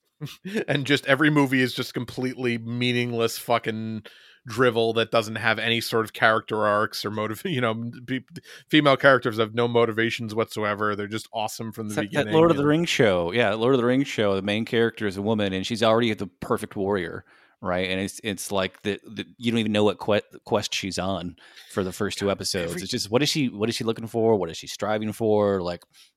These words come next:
Speaker 1: nothing. Nothing
Speaker 2: Everything
Speaker 1: really.
Speaker 2: about that show, the promotion of it, the look of it, the fucking sto-, the, the narrative around it is just the most soulless fucking corporate, you know, e-, everything I see of that show, like, reeks of Jeff Bezos.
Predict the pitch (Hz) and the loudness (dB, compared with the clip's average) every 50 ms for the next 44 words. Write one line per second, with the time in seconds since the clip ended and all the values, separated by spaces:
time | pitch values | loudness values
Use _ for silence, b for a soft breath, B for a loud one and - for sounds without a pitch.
0 | _ - 208 185 170 - 170 160 160 _ _ _ _ - - 123 127 160 - - | _ -2 -2 0 0 0 -2 -6 -6 _ _ _ _ -8 -4 -2 0 0 2 2
1 | 208 208 - 233 220 175 151 - - 120 117 - - - - - 131 127 131 127 | 2 2 2 4 4 4 4 4 4 2 2 2 -2 -4 -2 0 2 4 4 4
2 | 127 127 123 - - - 107 101 107 110 113 110 - - 113 110 107 104 110 110 | 2 0 -2 -4 -6 -10 -8 -6 -4 -4 -4 -4 -4 -4 -2 -2 -2 0 0 0
3 | - - 92 87 85 87 107 110 - - 120 101 113 107 104 101 _ - 110 - | -2 -4 -12 -14 -10 -6 -6 -6 -4 -4 -4 0 0 0 0 -2 _ -10 -14 -10
4 | - 101 98 - - 95 92 92 92 92 - - - - - 113 - - 117 110 | -8 -8 -8 -8 -10 -14 -12 -14 -16 -16 -16 -16 -10 -4 -4 -4 -4 -4 -6 -6
5 | 98 92 - B B B B B B B B - 110 107 110 110 117 123 123 120 | -6 -6 -8 B B B B B B B B -4 -2 0 2 4 4 4 4 4
6 | 117 107 107 107 110 107 110 110 107 110 - - 120 - - - 135 - - 143 | 2 2 0 0 0 0 0 -2 -4 -6 -8 -8 -10 -12 -10 -10 -10 -8 -6 -6
7 | 131 120 110 - - - - - - - 131 139 156 170 175 185 185 175 - - | -6 -6 -6 -6 -8 -8 -8 -6 -2 -2 0 0 0 -2 -2 -2 -4 -4 -6 -12
8 | - - - 127 120 - - 123 113 113 101 - - - - 135 131 127 _ - | -10 -6 -6 -6 -6 -6 -8 -8 -8 -10 -12 -16 -14 -8 -6 -4 -4 -4 _ -2
9 | 135 135 131 131 - b b b b b b b b b b _ - 139 127 117 | -2 0 0 -2 -6 b b b b b b b b b b _ -8 -4 -4 -4
10 | 107 _ _ - - - - - 131 220 214 190 254 254 226 - - 202 190 190 | -6 _ _ -16 -14 -14 -10 -4 -2 -2 0 0 0 -2 -2 0 2 2 2 2
11 | 180 175 - 131 127 123 - - 147 135 120 113 110 113 110 - - - - 117 | 2 -2 0 0 0 0 -2 -2 0 2 2 2 2 0 0 0 -2 -2 0 0
12 | 107 107 104 104 104 101 107 110 101 110 110 113 117 127 131 120 - - 127 117 | 2 0 0 -2 -4 -4 -6 -6 -6 -8 -12 -8 -4 -4 -4 -4 -4 -6 -6 -6
13 | - - 156 - - - 101 98 92 - - 87 82 - - - - | -4 -4 -4 -4 -6 -10 -12 -12 -12 -12 -14 -14 -14 -14 -14 -14 -14